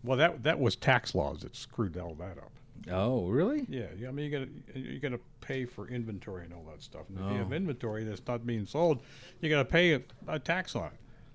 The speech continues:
Speaker 1: So why, why bother? We'll just run out of stuff.
Speaker 2: Well, y-, yeah, you'll just run out of stuff, and then if you don't have it, you can't sell it.
Speaker 1: Yeah, really. And
Speaker 2: Which,
Speaker 1: then
Speaker 2: by the way, if you, if you're in the garden centers,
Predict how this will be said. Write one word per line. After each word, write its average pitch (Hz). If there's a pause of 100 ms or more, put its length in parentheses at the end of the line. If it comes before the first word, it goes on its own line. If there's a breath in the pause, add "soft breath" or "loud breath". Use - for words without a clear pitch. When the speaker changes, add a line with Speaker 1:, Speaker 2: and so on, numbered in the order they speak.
(120)
Speaker 1:
So 147
why, 139
why 135
bother? 165 (640)
We'll 156
just 165
run 127
out 170
of 123
stuff. -
Speaker 2:
Well, 104
y-, 110
yeah, 113
you'll 147
just 139
run 131
out 175
of 196
stuff, 120
and 123
then 135
if 139
you 123
don't 139
have 185
it, 170
you 131
can't 165
sell 208
it. -
Speaker 1:
Yeah, 196 (500)
really. 175 (600)
And 131
Speaker 2:
Which, 175
Speaker 1:
then 139
Speaker 2:
by 156
the 123
way, 120 (880 soft breath)
if 123
you, 143
if 143
you're 175
in 214
the 185
garden 180
centers, 117